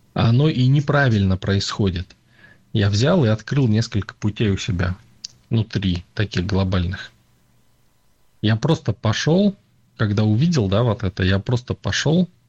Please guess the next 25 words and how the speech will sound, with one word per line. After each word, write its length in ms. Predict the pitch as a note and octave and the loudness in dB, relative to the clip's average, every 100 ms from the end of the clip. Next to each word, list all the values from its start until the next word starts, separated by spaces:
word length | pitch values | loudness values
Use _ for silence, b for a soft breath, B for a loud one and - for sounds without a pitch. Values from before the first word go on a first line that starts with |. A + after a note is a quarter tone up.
| _ _ _ _ _ _ _ _ _ _ _ _ _ _ _ _ _ F#3 F3+ - | _ _ _ _ _ _ _ _ _ _ _ _ _ _ _ _ _ -20 -16 -2
и 80 | G#2 | 0
я 340 | G#2+ G#2 B2 | 2 4 4
у-, 440 | A#2+ D#2+ D#2 G2+ | 2 0 -4 -2
увидел, 460 | A2+ A#2 F3 C3+ G#2 | 2 2 2 2 0
что 640 | - - - G2+ G2 F2 | -4 -6 -2 0 2 0
мне 280 | - G2 A2+ | 0 2 2
надо 260 | A#2+ C3 G#2 | 2 2 0
совершить 640 | - G#2 A2+ - B2 G2 | -2 0 0 -2 -2 -2
ошибки, 540 | F#2 - D3 F#3+ - | -2 0 0 -2 -4
да, 220 | F#2 F2+ G#2+ | -2 0 2
мне 220 | G2+ G2+ | 2 2
надо 320 | A#2 G2 F#2+ | 2 0 0
сделать 460 | F#2+ G2 B2+ G#2 - | 0 0 2 0 2
неправильно, 840 | C#3 C3+ G#2+ A2+ D3 B2+ F#2 F2 - - _ _ _ _ _ _ _ _ _ _ _ _ _ _ _ _ _ - | 0 0 0 0 2 2 0 -4 -8 -20 _ _ _ _ _ _ _ _ _ _ _ _ _ _ _ _ _ -10
потому 260 | - A#2 | -2 0
что 160 | A#2+ - | 0 -2
правильно 440 | B2 C#3+ D3 A#2 G2 | 0 2 4 4 4
я 160 | G2+ | 2
не 140 | G#2+ A#2 | 4 2
мог 200 | B2 G2+ | 2 0
сделать 360 | G#2+ G#2+ F#2+ | 0 0 0
ни 80 | G#2+ | -2
при 180 | G2 G2 | -2 -4
каком 400 | - - A2 F#2 | -4 -4 -2 -2
условии. 480 | - G2 F2 E2+ | -2 -4 -2 -2